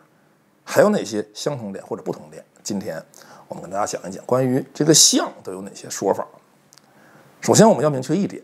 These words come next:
啊，丞相、相国这在历史上都是具体的官职，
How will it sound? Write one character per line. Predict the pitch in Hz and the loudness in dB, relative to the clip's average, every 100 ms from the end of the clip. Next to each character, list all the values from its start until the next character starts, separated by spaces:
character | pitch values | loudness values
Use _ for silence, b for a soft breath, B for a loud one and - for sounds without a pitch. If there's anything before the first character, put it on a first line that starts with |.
| _ | _
啊， | - - - _ | -20 -20 -20 _
丞 | - - 82 87 127 | -12 -2 -2 -2 2
相、 | 147 - - _ _ _ - | 4 2 -2 _ _ _ 0
相 | - 277 208 - | 6 6 4 -4
国 | 82 92 | -10 -4
这 | |
在 | 185 | 0
历 | 180 233 | 0 -2
史 | - | -6
上 | - | -12
都 | 135 | -10
是 | |
具 | 147 196 | -6 -6
体 | - | -8
的 | - | -2
官 | 139 160 | 2 2
职， | 156 | 0